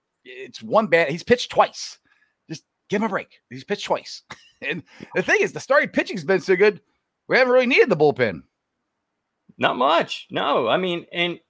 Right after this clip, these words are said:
Speaker 2: like you said, it's not gonna be that way the whole year. We are gonna have to, you know, maybe tighten some screws. But as of right now, you take five and one and you lay in your bed and you hug it like a teddy bear and you wait till the next day. You know what I'm saying? That teddy bear might get bigger.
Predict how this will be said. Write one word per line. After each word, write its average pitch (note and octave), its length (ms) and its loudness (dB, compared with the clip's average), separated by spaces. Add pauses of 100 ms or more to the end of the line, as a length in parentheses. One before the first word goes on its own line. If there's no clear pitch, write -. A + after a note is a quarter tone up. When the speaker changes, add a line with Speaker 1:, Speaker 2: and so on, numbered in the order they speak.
(120)
Speaker 2:
like A3+ 220 -4
you A#3 100 -2
said, F3+ 220 0
it's G3+ 200 -6
not C4+ 180 -2
gonna A3+ 160 0
be G#3+ 140 -2
that G#3 240 4
way F#3+ 580 6
the D#3+ 140 2
whole F#3+ 160 6
year. F3+ 400 6
We D#3 160 2
are F#3 120 8
gonna F3 200 2
have E3 160 0
to, B2+ 160 -20
you F#3+ 140 -4
know, C#3 120 2
maybe D3+ 260 -2
tighten D#3+ 360 -2
some B2+ 180 -6
screws. D#3+ 560 2
But B2+ 300 0 (440)
as A#3 220 2
of D#3 80 0
right G3 220 6
now, E3 480 4 (800)
you D#3+ 100 -6
take A3+ 240 4
five A3 320 6
and D3 100 -4
one G3 260 2
and A#2+ 160 -4
you A#2+ 140 -6
lay F#3+ 220 2
in F3+ 80 -4
your D3+ 100 -2
bed F#3+ 520 4
and C3+ 120 -6
you A2 100 -2
hug F3 260 2
it D3+ 100 -2
like E3 180 2
a C#3 60 -4
teddy F#3+ 340 0
bear F#3 720 4
and C3+ 140 -4
you B2 100 -6
wait E3 220 0
till F#3 100 -2
the D#3+ 140 -4
next D#3+ 240 0
day. C3+ 320 4
You B2 160 -4
know C#3+ 100 0
what C#3+ 80 -2
I'm C3+ 80 -8
saying? D#3+ 260 0
That D#3 180 0
teddy F#3 200 4
bear D3 240 4
might D3 220 2
get C#3 180 -2
bigger. B2+ 380 0